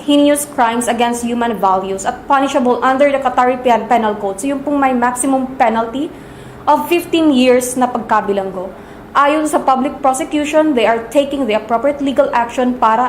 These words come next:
are-, arestuhin ito. Yung pong Qatar law para sa mga buntis na babae na hindi pa ikinasal, ito po ang pangalawang paksa nating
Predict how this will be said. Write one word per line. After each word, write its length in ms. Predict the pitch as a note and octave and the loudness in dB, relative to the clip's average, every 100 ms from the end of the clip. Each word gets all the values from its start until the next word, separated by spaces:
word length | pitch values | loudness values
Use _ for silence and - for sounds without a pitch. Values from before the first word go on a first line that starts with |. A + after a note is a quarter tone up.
| - | 0
are-, 320 | A#3 A3 A3 B3 | -2 -2 -2 -2
arestuhin 640 | B3 B3 - A3+ G3 G3 | 0 0 -4 -4 -4 -6
ito. 240 | - - F#3+ - - - - | -10 -10 -12 -14 -20 -18 -6
Yung 160 | E4 F4+ | -4 2
pong 160 | G4+ G#4 | 2 4
Qatar 400 | F#4 E4+ E4+ B3 | 2 2 2 2
law 240 | B3 B3 | 2 4
para 240 | C4 B3+ | 2 2
sa 80 | B3+ | 0
mga 240 | B3+ B3 G#3+ | 0 0 0
buntis 400 | A#3+ A#3 B3 A#3+ | -2 -2 -4 -2
na 160 | A#3+ | 0
babae 480 | A3+ G#3 G3+ G3 G#3 | 0 2 2 2 0
na 160 | G#3+ A3+ | -2 -4
hindi 400 | A#3 A3 A#3+ A#3 | -4 -4 -6 0
pa 160 | A#3 | 0
ikinasal, 800 | A3 A#3 A3 G#3 - G3+ F#3 F#3+ | 0 -6 -6 -6 -4 -2 -2 -4
ito 80 | G#3 | -6
po 240 | A3 A#3 | -6 -2
ang 320 | G#3+ G#3 G#3 G#3 | 0 0 -4 -4
pangalawang 480 | G#3 G#3 G#3 G3+ G3+ - - - - - | -2 0 0 -4 -8 -14 -20 -20 -14 -8
paksa 400 | - - C4+ A#3+ | -6 0 0 2
nating 560 | A3 G3 G3+ G3+ G3+ | 0 0 -2 -4 -4